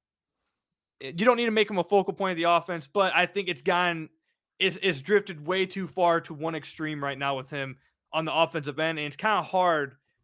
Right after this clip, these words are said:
for, for me at least to see, it's kinda hard for me right now to say that he's not, like, actively trying to contribute when it seems like that the majority of play sets and the majority of the way he's being used is just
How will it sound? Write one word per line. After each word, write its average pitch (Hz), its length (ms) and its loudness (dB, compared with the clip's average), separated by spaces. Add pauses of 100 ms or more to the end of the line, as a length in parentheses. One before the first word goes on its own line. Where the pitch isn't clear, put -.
(580)
for, 165 200 -8
for 170 160 -2
me 180 240 0
at 147 120 -2
least 160 280 -6
to 151 80 -8
see, 165 520 -6 (1120)
it's 185 120 -8
kinda 226 160 4
hard 202 220 8
for 170 60 -14
me 185 140 -8
right 170 160 -8
now 165 120 -8
to 151 80 -12
say 170 220 -10
that 147 100 -12
he's 151 160 -12
not, 156 320 -4 (400)
like, 156 180 0
actively 165 360 0
trying 160 340 -2
to 151 80 -10
contribute 170 640 -8 (400)
when 165 180 -2
it 156 100 -6
seems 190 380 -6
like 170 260 2
that 160 200 -2
the 160 80 -10
majority 160 600 0
of 143 160 -6
play 165 220 -4
sets 165 460 -6 (380)
and 156 80 -12
the 156 40 -8
majority 160 440 0
of 156 100 -4
the 143 60 -12
way 156 180 -2
he's 151 120 -8
being 147 260 -6
used 151 440 -6
is 139 140 -6
just 143 280 -6